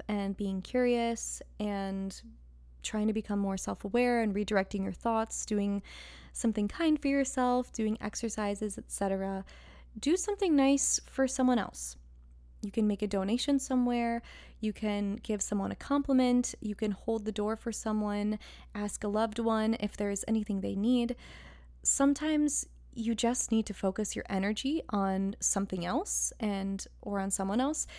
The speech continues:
and what better place to focus your energy than by spreading kindness towards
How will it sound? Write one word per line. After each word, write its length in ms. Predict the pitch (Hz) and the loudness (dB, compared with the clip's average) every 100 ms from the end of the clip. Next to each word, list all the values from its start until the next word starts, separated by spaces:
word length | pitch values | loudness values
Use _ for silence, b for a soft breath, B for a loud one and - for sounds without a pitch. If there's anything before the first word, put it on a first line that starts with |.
| B B B | B B B
and 220 | 247 247 240 | 4 4 4
what 260 | 262 370 | 4 4
better 180 | 349 349 | 6 4
place 400 | 339 330 339 - | 4 0 0 -2
to 80 | - | -4
focus 460 | 277 277 277 269 - | 2 2 2 0 2
your 280 | 247 247 - - | 2 2 0 -4
energy 480 | 220 208 190 196 294 - | -2 -2 -2 -2 -4 -4
than 380 | - 233 233 233 - | 0 2 2 2 -2
by 140 | 240 233 | -4 0
spreading 500 | - - 269 294 285 | -2 0 0 2 0
kindness 800 | - 196 196 190 196 - - - - - - | -2 -2 0 0 -2 -6 -10 -12 -20 -20 -18
towards 680 | - 208 202 196 - - | -8 -4 -4 -6 -6 -6